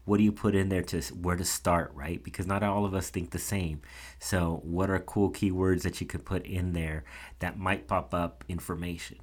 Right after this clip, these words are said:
Or what are good sites that you could use that you know are credible, right? Like the library. Um, once you're in college, you know, you have access to a lot of those library research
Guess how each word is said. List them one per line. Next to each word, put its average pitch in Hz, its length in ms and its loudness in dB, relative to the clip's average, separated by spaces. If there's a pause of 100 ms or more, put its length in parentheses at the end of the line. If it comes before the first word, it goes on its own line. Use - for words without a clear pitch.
(140)
Or 90 180 -2
what 98 200 0
are 101 100 2
good 92 240 0
sites 92 380 -2
that - 200 -6
you 90 80 -2
could 85 240 -6
use 107 340 2
that 98 80 0
you 90 160 -2
know 87 220 0
are 80 100 -2
credible, 78 760 -2
right? 73 280 -2
Like 80 180 -6
the 87 100 -2
library. 82 840 -4 (500)
Um, 78 380 -2
once 85 280 -2
you're 92 80 4
in 80 100 0
college, 90 500 2
you 85 100 4
know, 82 140 0
you 82 180 4
have 82 140 0
access 80 480 -6
to 80 260 0
a 76 40 -4
lot 85 280 2
of 85 80 0
those 78 240 -2
library 78 680 -2 (300)
research 85 760 2